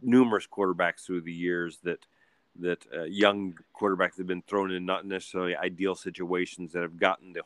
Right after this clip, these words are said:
holy hell knocked out of them. And, uh, they, they see those shadows, and they, they feel the pressure when it's not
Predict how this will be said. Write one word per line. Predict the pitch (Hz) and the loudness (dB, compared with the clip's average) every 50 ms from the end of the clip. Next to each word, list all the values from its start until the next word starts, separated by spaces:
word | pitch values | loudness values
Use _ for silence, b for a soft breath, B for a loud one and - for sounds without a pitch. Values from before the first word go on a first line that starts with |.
| _ _ | _ _
holy | 98 98 92 87 87 85 - - | -2 -2 -2 -2 -4 -6 -4 -4
hell | 92 90 87 | -2 -2 -2
knocked | 85 80 82 - _ - | -4 -6 -10 -10 _ -6
out | 85 82 82 82 | -4 -4 -4 -4
of | 82 80 | -6 -8
them. | 78 82 82 b b b b b b b b b _ | -10 -12 -18 b b b b b b b b b _
And, | - 92 92 87 85 87 | -4 -2 0 0 0 0
uh, | 87 85 85 85 85 - - | 0 0 0 -2 -4 -4 0
they, | 95 92 92 92 | 0 2 2 0
they | 90 - 92 | -2 -4 -6
see | 82 - - 98 95 | -6 -6 -6 -6 -4
those | 87 87 87 85 | -2 -2 -4 -4
shadows, | - - 95 87 87 87 82 85 82 82 82 80 - 85 | -4 -4 -2 -2 -2 -2 -2 -4 -6 -6 -6 -8 -10 -12
and | 82 80 | -10 -8
they, | 82 80 82 | -6 -6 -6
they | 78 - 87 85 82 82 82 - _ _ | -4 -2 -2 -2 -2 -2 -4 -8 _ _
feel | - 104 104 95 | 2 4 4 4
the | 85 - | 2 -2
pressure | - - 95 90 85 - - 92 87 | -4 0 0 0 0 0 -2 -4 -4
when | 85 85 85 | -4 -4 -4
it's | 85 80 - - | -6 -8 -8 -6
not | 95 87 82 82 | -4 -4 -4 -4